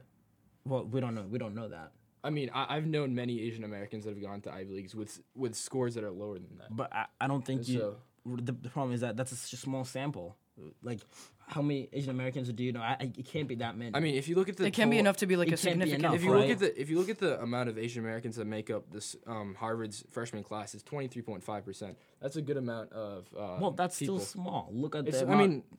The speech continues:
Speaker 2: yeah, I mean, black students are, are only eleven point two percent. We have to definitely increase the amount of, of, of, um,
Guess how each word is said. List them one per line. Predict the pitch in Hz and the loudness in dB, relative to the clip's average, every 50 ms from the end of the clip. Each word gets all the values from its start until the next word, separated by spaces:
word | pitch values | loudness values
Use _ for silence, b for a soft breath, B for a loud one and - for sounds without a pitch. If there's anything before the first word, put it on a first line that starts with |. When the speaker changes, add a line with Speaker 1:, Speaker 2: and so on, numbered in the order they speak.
| - - | -8 -2
Speaker 2:
yeah, | 143 151 123 87 85 | 0 0 0 0 -2
I | 117 | -2
mean, | 113 110 | -2 -2
black | 107 113 123 127 139 - | -2 -2 -2 -2 -2 -2
students | - 147 143 127 127 | -4 -4 -4 -4 -4
are, | 117 - - | -6 -6 -4
are | - 113 | -4 -4
only | 117 120 117 117 | -2 -2 -2 -4
eleven | 107 113 113 110 113 | -4 -4 -4 -4 -6
point | - 110 101 98 | -4 -6 -6 -6
two | - 110 98 | -6 -8 -8
percent. | 104 98 - 110 104 104 | -8 -6 -6 -6 -4 -4
We | 104 | -6
have | 101 - | -6 -6
to | - 110 98 - - b b b b b | -6 -6 -6 -6 -8 b b b b b
definitely | - 113 110 - 117 113 | -8 -8 -4 -4 -4 -4
increase | 107 - 113 107 - | -4 -4 -6 -6 -6
the | - 107 90 - | -6 -6 -8 -8
amount | - 87 107 107 104 | -8 -8 -6 -6 -6
of, | - - - - - - - - - | -8 -10 -14 -20 -20 -20 -20 -14 -12
of, | 101 98 - - | -12 -12 -10 -10
of, | 98 104 101 95 90 92 - | -10 -10 -10 -10 -12 -12 -10
um, | 98 95 92 90 98 | -10 -8 -8 -10 -12